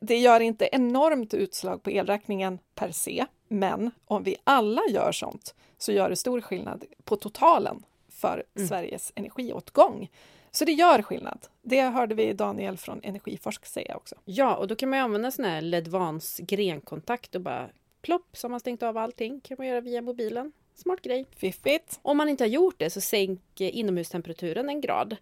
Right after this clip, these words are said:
Speaker 2: Eh, tofflor på, det har ju du testat. Och, eh, långkallingar som har gjort sitt för en billigare elräkning och en insats för klimatet.
Speaker 1: Och mitt sista tips då blir att om man bor i hus och tycker att det drar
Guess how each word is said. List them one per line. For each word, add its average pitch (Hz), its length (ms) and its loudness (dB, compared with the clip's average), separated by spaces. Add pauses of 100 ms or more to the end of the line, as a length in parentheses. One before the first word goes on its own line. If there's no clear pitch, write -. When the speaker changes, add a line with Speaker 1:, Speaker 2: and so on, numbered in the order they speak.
(160)
Speaker 2:
Eh, 202 200 0
tofflor 302 540 0
på, 240 300 2 (220)
det 254 120 -2
har 269 120 2
ju 269 80 2
du 247 160 0
testat. - 720 -4
Och, - 420 -8
eh, 220 440 0 (200)
långkallingar 190 920 4 (240)
som 277 180 2
har 277 60 4
gjort 254 240 0
sitt - 300 -4
för 208 160 -2
en 190 100 0
billigare 180 440 -2
elräkning 160 500 -6
och 151 220 -12
en 147 120 -10
insats - 540 -8
för - 240 -10
klimatet. - 680 -8 (100)
Speaker 1:
Och 311 120 8
mitt 311 200 0
sista 247 300 -2
tips - 300 -6
då 180 140 -4
blir 180 280 -2
att 170 200 -6
om 233 240 2
man 202 200 -4
bor 165 220 -4
i 160 300 -8
hus - 560 -6
och 208 160 -4
tycker 185 260 -6
att 175 180 -8
det 175 100 -4
drar 170 480 0